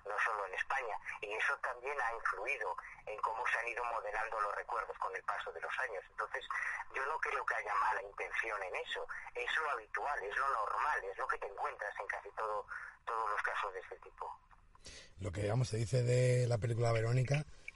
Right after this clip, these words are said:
Speaker 2: todo lo que yo he hablado con Maximiliano, eh, pues, porque yo no la he visto, ¿vale? Yo tengo que decir que no la he visto. A mí el cine español no. <laughs> Y, pero resulta que, bueno, mm, de Caso Vallecas solamente utilizaron el reclamo, porque luego después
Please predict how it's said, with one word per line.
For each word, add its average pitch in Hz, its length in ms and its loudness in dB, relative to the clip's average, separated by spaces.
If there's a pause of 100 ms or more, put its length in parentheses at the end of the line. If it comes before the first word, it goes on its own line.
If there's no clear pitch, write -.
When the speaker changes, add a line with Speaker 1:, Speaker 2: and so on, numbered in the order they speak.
(260)
Speaker 2:
todo 107 180 4
lo 104 80 2
que 101 100 2
yo 101 60 4
he - 20 4
hablado 101 220 4
con 101 120 2
Maximiliano, 107 600 2 (120)
eh, 92 540 2 (120)
pues, 85 200 -2 (560)
porque 113 200 4
yo 113 120 6
no 117 80 6
la 101 100 6
he 101 40 6
visto, 131 280 6
¿vale? 98 220 2
Yo 92 80 0
tengo 95 140 2
que 98 60 2
decir 92 120 -2
que 107 80 0
no 98 60 2
la 95 80 2
he 101 40 4
visto. 123 240 0
A - 20 -4
mí 92 100 0
el 92 60 0
cine 107 200 -2
español 104 420 2
no. 101 240 0 (320)
<laughs> - 100 12 (880)
Y, 127 500 8 (120)
pero 117 220 6
resulta 117 480 6
que, 113 600 4
bueno, 113 300 2 (300)
mm, 92 460 -4 (500)
de 104 440 4
Caso 117 220 4
Vallecas 135 340 8
solamente 139 840 6 (100)
utilizaron 110 540 4
el 123 140 8
reclamo, 104 520 4
porque 101 220 -2
luego 120 220 6
después 151 560 6